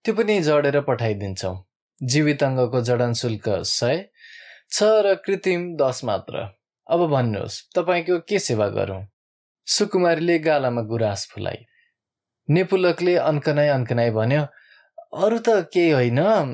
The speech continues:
यो नाक एउटा अलि नेप्टो भएकोले फेरु कि भनेर आएको।"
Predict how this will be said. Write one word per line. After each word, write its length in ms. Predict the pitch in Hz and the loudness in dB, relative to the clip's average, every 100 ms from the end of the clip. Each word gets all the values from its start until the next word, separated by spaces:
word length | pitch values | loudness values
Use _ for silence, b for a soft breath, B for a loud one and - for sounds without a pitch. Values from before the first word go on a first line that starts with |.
| - 123 147 165 | -10 -10 -6 -2
यो 120 | 202 | 0
नाक 380 | 196 202 196 190 | 2 2 2 0
एउटा 300 | 185 185 180 | 2 2 4
अलि 400 | 170 208 185 160 | 4 2 0 0
नेप्टो 720 | 165 180 185 170 _ 175 165 | -2 -2 -2 -4 _ 0 0
भएकोले 680 | 131 117 117 147 180 165 143 | 0 0 0 0 0 0 -2
फेरु 340 | - 175 175 | 0 0 0
कि 240 | 165 220 | -2 -4
भनेर 320 | 196 120 107 113 | -2 0 0 0
आएको।" 520 | 107 107 - 165 | 0 -2 0 -2